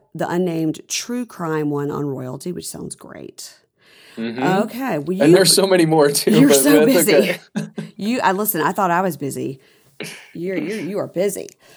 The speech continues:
Speaker 2: It's all good. It's wonderful.
Speaker 1: Well, tell everybody where they could find out more about, um, the Monster series of podcasts and follow you on social media to see all these things that you're working on.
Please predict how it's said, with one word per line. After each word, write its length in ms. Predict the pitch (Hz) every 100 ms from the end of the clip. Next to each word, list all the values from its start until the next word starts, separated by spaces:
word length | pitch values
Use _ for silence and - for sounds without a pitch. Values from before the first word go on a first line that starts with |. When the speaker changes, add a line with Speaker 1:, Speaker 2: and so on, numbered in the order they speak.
| - -
Speaker 2:
It's 120 | -
all 140 | 110
good. 340 | 107 123 131 -
It's 240 | - -
wonderful. 520 | 120 127 117 101 - _ -
Speaker 1:
Well, 260 | 220 214 -
tell 280 | 302 349
everybody 400 | 339 269 220 202
where 100 | 190
they 140 | 180 175
could 160 | 175
find 200 | 180 165
out 320 | 160 156 - 170
more 520 | 175 175 175 170 -
about, 680 | 160 143 147 139 147 143 - -
um, 320 | 143 143 151
the 80 | 156
Monster 560 | 147 147 - - 170
series 480 | 165 - 170 165 160
of 100 | 160
podcasts 640 | - 170 165 180 156 147 -
and 200 | - 147 147
follow 180 | 165
you 180 | 165 156
on 80 | 147
social 360 | 143 151 160 147
media 340 | 143 147 143
to 160 | 139 135
see 300 | - 147 107
all 140 | 143
these 160 | 139 135
things 200 | 139 135
that 120 | 135
you're 100 | 131
working 300 | 135 127 120
on. 260 | 87 85